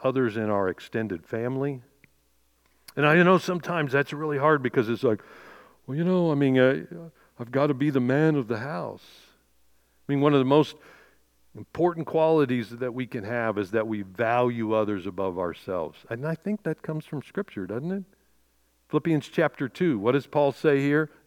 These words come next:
Do nothing out of selfish ambition or vain conceit. Rather, in humility,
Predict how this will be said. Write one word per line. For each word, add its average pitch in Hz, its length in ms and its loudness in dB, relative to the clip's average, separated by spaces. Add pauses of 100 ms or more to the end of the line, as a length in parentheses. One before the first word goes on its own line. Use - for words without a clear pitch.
Do 156 220 4
nothing 165 380 2
out 139 140 4
of 117 80 -2
selfish 147 520 -2
ambition 131 520 -2
or 117 60 0
vain 123 300 -2
conceit. 135 560 -4 (340)
Rather, 143 500 6 (120)
in 165 280 6
humility, 151 880 2